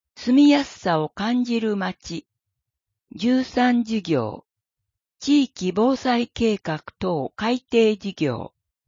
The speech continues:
新規。公園施設長寿命化対策事業。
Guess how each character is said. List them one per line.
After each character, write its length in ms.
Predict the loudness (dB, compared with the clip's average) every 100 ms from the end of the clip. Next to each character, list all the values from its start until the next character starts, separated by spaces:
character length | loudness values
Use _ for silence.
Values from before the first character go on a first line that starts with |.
| _ _ _ _
新 400 | -2 2 2 -2 -10
規。 200 | -12 -12 _ _ _ _ _ _ _ _ _ _
公 320 | -2 2 4
園 320 | 4 2 0 -2
施 80 |
設 500 | -4 -2 -2 -4 -8 -8
長 300 | -2 0 0
寿 160 | -2 -2
命 300 | 0 -2 -4
化 280 | -4 -4 -4
対 220 | -4 -4
策 400 | -4 -6 -4 -8
事 160 | -6 -6
業。 400 | -4 -4 -6